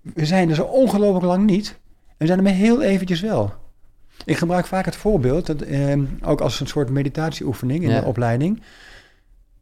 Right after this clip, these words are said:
Speaker 1: Het verleden bestaat niet. Dat, dat zul je met me eens zijn.
Speaker 2: Absoluut.
Speaker 1: Dat bestaat totaal niet.
Speaker 2: Nee.
Speaker 1: De toekomst bestaat ook niet.
Speaker 2: Nee.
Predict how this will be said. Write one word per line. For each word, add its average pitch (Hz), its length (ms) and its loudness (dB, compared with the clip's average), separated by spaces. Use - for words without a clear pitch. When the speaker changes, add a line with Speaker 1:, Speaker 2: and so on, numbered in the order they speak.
Speaker 1:
Het - 160 -6
verleden 185 340 6
bestaat 104 380 4
niet. 92 260 -6
Dat, 131 140 -6
dat 143 160 2
zul - 180 0
je 139 60 4
met 131 100 2
me 127 60 -2
eens 104 220 -2
zijn. 117 180 2
Speaker 2:
Absoluut. 175 220 8
Speaker 1:
Dat - 140 8
bestaat 135 280 4
totaal 113 340 8
niet. 101 220 6
Speaker 2:
Nee. 98 200 4
Speaker 1:
De 135 120 0
toekomst 202 340 8
bestaat 147 340 4
ook 113 180 0
niet. 104 140 0
Speaker 2:
Nee. 95 140 0